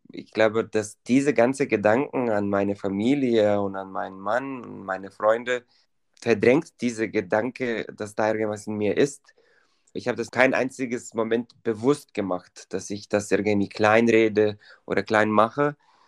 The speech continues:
Allerdings, ich weiß, ich glaub, das war der dritte Tag oder so, ich hab das Gefühl, dass ich dann auf einmal Phantomschmerzen bekommen habe.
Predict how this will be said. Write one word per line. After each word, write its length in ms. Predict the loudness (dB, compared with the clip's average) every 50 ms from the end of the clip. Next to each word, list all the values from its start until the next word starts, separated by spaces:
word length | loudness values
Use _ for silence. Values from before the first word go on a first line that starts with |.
| _ _ _ _ -4
Allerdings, 540 | -2 0 0 0 0 -2 -6 -6 -12 -20 -20
ich 100 | -10 -2
weiß, 280 | -2 -2 -2 -2 -8 -20
ich 80 | -16 -8
glaub, 180 | -8 -8 -8
das 160 | -8 -14 -10 -6
war 80 | -4
der 120 | -4 -4 -4
dritte 360 | -4 -6 -6 -2 -2 -2 -2
Tag 280 | -2 -4 -4 -4 -4
oder 220 | -4 -4 -2 -2 -2
so, 260 | -2 -2 -2 -2 -2
ich 140 | -4 -4 -6
hab 160 | -6 -6 -4
das 200 | -8 -8 -8 -8
Gefühl, 540 | -12 -12 -8 -2 2 4 6 6 6 4 _ _ _ _ _ _ _ _ _ -6
dass 160 | -6 -4 -4
ich 80 | 2 2
dann 120 | 4 4 4
auf 120 | 4 4
einmal 240 | 2 2 2 0 -2
Phantomschmerzen 1000 | -2 -6 -6 -6 -4 -2 -2 -2 -2 -6 -4 -4 -4 -4 -4 -6 -8 -10 -10 -8
bekommen 400 | -8 -8 -4 -4 -4 -2 -2 -4
habe. 460 | -4 -4 -4 -2 0 0 -2 -2 -4